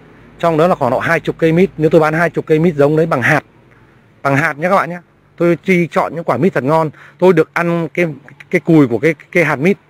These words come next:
cái cùi mít đấy. Tôi lại lấy cái hạt đấy tôi đi ươm và tôi chụp ảnh quay phim lại,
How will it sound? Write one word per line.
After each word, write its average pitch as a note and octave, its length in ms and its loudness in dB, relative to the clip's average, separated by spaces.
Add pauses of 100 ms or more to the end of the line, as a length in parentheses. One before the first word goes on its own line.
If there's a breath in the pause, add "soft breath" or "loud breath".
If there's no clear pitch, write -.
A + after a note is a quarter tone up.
(280)
cái E3 80 -6
cùi F3 180 2
mít D3+ 200 0
đấy. D#3 180 -2 (280 loud breath)
Tôi F3 120 2
lại D#3+ 140 2
lấy E3 180 2
cái G3+ 140 0
hạt F3 100 -2
đấy C#3 120 -4
tôi E3+ 120 -4
đi E3 160 -4
ươm F#3 220 2 (380 soft breath)
và C3+ 80 -6 (120)
tôi E3+ 240 4
chụp - 140 -2 (100)
ảnh A#2 160 -4
quay E3 180 2
phim E3 200 -2
lại, C#3 120 -4